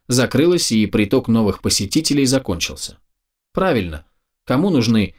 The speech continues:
непунктуальные соклановцы? «Дорогие друзья», на трибуну неподалёку от меня залез кто-то блистающий.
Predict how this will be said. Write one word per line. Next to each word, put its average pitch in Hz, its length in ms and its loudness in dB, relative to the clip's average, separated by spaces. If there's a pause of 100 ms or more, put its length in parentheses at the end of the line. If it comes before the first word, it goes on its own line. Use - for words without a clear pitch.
(140)
непунктуальные 98 1040 0
соклановцы? 90 840 -4 (1080)
«Дорогие 135 460 2
друзья», 139 560 0 (400)
на 110 140 0
трибуну 120 400 2
неподалёку 110 500 0
от 101 140 -2
меня 104 260 0
залез 120 380 0
кто-то 104 320 -2
блистающий. 90 760 -4